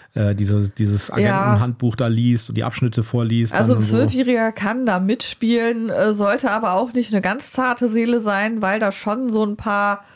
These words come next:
Speaker 2: ja, agentenmäßig gruselige Sachen passieren oder
Speaker 1: Ja.
Speaker 2: eklige Sachen passieren. Also, ähm,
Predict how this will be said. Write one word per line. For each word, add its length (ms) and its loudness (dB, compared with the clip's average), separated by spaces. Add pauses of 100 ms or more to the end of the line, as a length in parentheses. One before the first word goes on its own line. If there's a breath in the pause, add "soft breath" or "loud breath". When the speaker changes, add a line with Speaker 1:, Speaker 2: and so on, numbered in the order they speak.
(880 soft breath)
Speaker 2:
ja, 400 2
agentenmäßig 1120 0 (200)
gruselige 560 2
Sachen 360 -2
passieren 640 0
oder 140 4
Speaker 1:
Ja. 60 2
Speaker 2:
eklige 360 2
Sachen 260 -2
passieren. 600 -2
Also, 520 2
ähm, 520 0